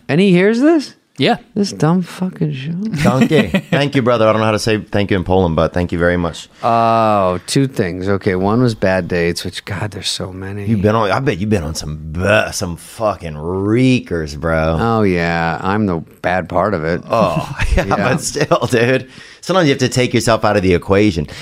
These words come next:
Speaker 3: Have you ever, has it just been so bad where you'll tell a girl straight up, "This is bad, I'm gonna
Speaker 1: I,
Speaker 3: go"?
Speaker 1: oh, I, you know, listen, if it's bad on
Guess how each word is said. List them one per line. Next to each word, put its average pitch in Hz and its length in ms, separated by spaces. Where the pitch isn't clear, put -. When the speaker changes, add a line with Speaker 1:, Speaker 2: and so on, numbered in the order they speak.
Speaker 3:
Have 151 160
you 151 120
ever, 147 260
has 123 160
it 127 140
just 107 180
been 117 160
so 127 120
bad 117 160
where 104 120
you'll 104 180
tell 110 200
a 101 40
girl 95 140
straight 95 300
up, 90 380
"This 92 180
is 90 160
bad, 85 540
I'm 87 140
gonna 87 120
Speaker 1:
I, 185 160
Speaker 3:
go"? 190 60
Speaker 1:
oh, 175 240
I, 139 220
you 143 160
know, 104 180
listen, 90 320
if 92 160
it's 101 80
bad 123 320
on 101 320